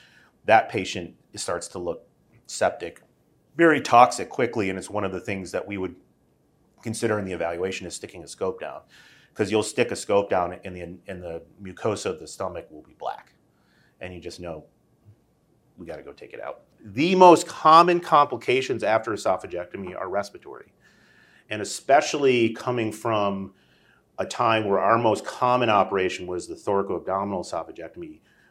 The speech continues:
which we were one of, I think, two or three places that was r-, in the country that was regularly doing thoracoabdominal esophagectomies. And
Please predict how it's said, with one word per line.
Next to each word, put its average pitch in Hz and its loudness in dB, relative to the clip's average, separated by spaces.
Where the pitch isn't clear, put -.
which - 0
we 110 -4
were 135 4
one 113 2
of, 98 -2
I - -14
think, 98 -12
two 110 -2
or 98 0
three 98 -8
places 107 0
that 87 -2
was 87 -10
r-, 85 -18
in 95 -10
the 80 -10
country 147 -2
that 90 -2
was 90 -10
regularly 95 0
doing 90 -8
thoracoabdominal 85 -10
esophagectomies. - -16
And 110 0